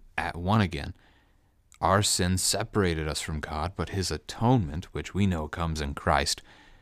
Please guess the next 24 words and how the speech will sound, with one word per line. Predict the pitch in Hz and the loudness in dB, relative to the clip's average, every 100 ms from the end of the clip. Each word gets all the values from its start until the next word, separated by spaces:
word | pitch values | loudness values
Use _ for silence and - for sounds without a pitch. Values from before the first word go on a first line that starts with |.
| _ _ - | _ _ -6
restores | 85 - - 131 147 85 | -4 -2 2 4 4 2
us | - - | -2 -6
to | - | -8
him, | 78 73 - _ _ _ _ _ _ _ _ _ _ - | -8 -10 -14 _ _ _ _ _ _ _ _ _ _ -10
makes | - 87 - | -2 -2 0
us | 95 92 | 0 0
at | 76 | 0
one | 87 104 123 | 2 6 6
with | 101 - | 4 2
him | 80 | -6
again. | 76 - - 98 _ _ _ _ _ _ _ _ _ _ _ _ _ _ - | -8 -10 -12 -16 _ _ _ _ _ _ _ _ _ _ _ _ _ _ -8
One | 85 90 | 0 0
body | 87 87 80 69 | 4 2 2 -4
in | 67 | -10
Christ. | - 80 71 - - - _ _ _ _ _ _ _ _ _ _ _ _ _ _ _ _ _ _ _ _ _ _ _ _ _ _ _ _ _ - - _ 113 | -6 -6 -6 -10 -12 -18 _ _ _ _ _ _ _ _ _ _ _ _ _ _ _ _ _ _ _ _ _ _ _ _ _ _ _ _ _ -20 -20 _ -8
"Blessed | 95 92 92 - | 2 2 2 0
is | 98 87 | -2 -2
the | 90 | -2
one | 92 95 90 | 0 0 0
you | 85 110 135 | 2 4 4
choose | 135 - 85 80 76 | 0 -2 0 0 -2
and | 78 78 | -6 -4
bring | 85 78 78 | -4 -4 -4
near | 78 76 | -6 -10